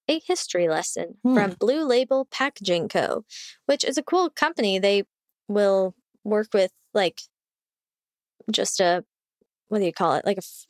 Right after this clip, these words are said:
Speaker 1: freelance winemaker and make their labels for them.
Speaker 2: Do you just, I'm gonna just throw you one here. I don't know if you've even
Speaker 1: I
Speaker 2: thought
Speaker 1: probably don't
Speaker 2: about
Speaker 1: know
Speaker 2: it.
Speaker 1: the answer.
Speaker 2: Well, no. Have you, do you have any, uh, particularly,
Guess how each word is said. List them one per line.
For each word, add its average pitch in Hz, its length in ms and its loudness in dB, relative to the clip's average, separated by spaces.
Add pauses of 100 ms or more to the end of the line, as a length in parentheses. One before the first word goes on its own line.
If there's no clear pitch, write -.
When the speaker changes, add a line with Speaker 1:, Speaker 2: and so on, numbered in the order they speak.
Speaker 1:
freelance 196 540 0
winemaker 196 1080 0
and 170 220 -4 (400)
make 180 220 -2
their 196 160 2
labels 196 560 0
for - 140 -10
them. - 260 -10 (500)
Speaker 2:
Do 151 120 4
you 190 440 6
just, 180 360 2
I'm 160 160 4
gonna 120 260 4
just 98 320 -2
throw 110 220 4
you 110 180 4
one 101 240 2
here. 107 300 2
I 139 80 4
don't 101 160 -2
know 104 100 0
if 90 100 -6
you've 104 120 0
even 110 120 4
Speaker 1:
I 269 120 2
Speaker 2:
thought - 40 -2
Speaker 1:
probably 147 280 4
don't 190 140 2
Speaker 2:
about 101 120 2
Speaker 1:
know 131 60 2
Speaker 2:
it. - 20 2
Speaker 1:
the 180 80 2
answer. 180 340 -4
Speaker 2:
Well, 226 160 6
no. 262 240 4
Have 143 200 2
you, 214 180 2
do 175 180 -2
you 196 200 4
have 214 200 4
any, 208 320 4
uh, 175 200 4
particularly, 165 800 0